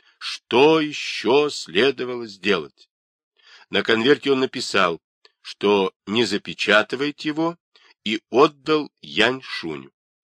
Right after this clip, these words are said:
Потом он снял с Ши Юна туфли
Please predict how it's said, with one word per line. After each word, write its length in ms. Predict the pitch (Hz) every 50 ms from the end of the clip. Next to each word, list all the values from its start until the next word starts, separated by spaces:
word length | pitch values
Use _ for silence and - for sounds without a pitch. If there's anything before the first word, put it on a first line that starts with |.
| _ _ _ - - - _ _
Потом 340 | - 107 113 - 151 151 147
он 160 | 139 127 120
снял 560 | - - - 104 110 120 120 113 107 95 - _ -
с 40 |
Ши 520 | - - - - - - 117 120 107 101 - -
Юна 380 | 76 80 107 110 98 85 80
туфли 640 | - - - 95 90 - - - 87 82 80 76